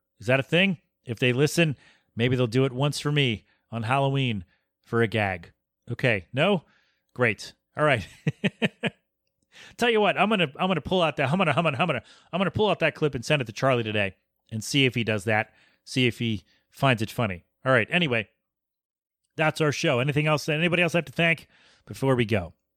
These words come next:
Nope. Uh, I don't think so. I don't know. Anyway, that's it. We're done. I gotta go. I love you. Thanks for being here. If you're a patron, thank you for your money. If you wanna sign up to be a patron, patreon dot com slash the melting pat.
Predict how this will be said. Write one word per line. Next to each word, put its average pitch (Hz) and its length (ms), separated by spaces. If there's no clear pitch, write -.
Nope. 131 240
Uh, 110 60
I 127 340
don't 131 180
think 135 160
so. 95 280
I 151 100
don't 127 120
know. 107 120
Anyway, 156 560
that's 170 220
it. 160 260
We're 190 120
done. 175 320
I 185 60
gotta 185 160
go. 165 380
I 110 60
love 165 260
you. 185 300
Thanks 160 200
for 131 140
being 135 260
here. 123 380
If 90 140
you're 101 140
a 92 40
patron, 139 480
thank 147 220
you 131 60
for 135 120
your 113 140
money. 110 320
If - 120
you 110 60
wanna 104 160
sign 143 300
up - 80
to 113 80
be 220 200
a 226 60
patron, 139 480
patreon 151 440
dot 123 200
com 113 240
slash 147 380
the - 80
melting 113 260
pat. 107 300